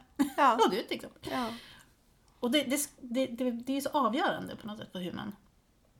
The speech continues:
Speaker 2: resonerar och ser på saker. Så jag, jag hoppas, liksom, att min, min, min kamp för förståelse inte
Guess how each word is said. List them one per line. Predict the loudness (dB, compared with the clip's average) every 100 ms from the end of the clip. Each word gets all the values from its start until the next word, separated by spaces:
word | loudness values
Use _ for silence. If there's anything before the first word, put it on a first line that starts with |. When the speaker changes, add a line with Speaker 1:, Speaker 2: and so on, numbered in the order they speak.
| -10
Speaker 2:
resonerar | -6 -6 -4 -4 -4 -6
och | -6
ser | -6 -6
på | -10 -12 -12 -12 _ _ _ _ _ _ _ _ _
saker. | -12 -12 -12 -14 -14 -16 _ _ _ _ _ _ _ _ _ _
Så | -12 -6
jag, | -2 0
jag | 0
hoppas, | 0 0 -2
liksom, | -2 -2 -2
att | -2
min, | 0 0 -2 -2
min, | 2 2 0 6
min | 6
kamp | 6 6 6 6 2
för | -2 -4
förståelse | -2 -4 -4 -6 -4 -2 -4 -4 -4
inte | -2 -2 -6 -10 -12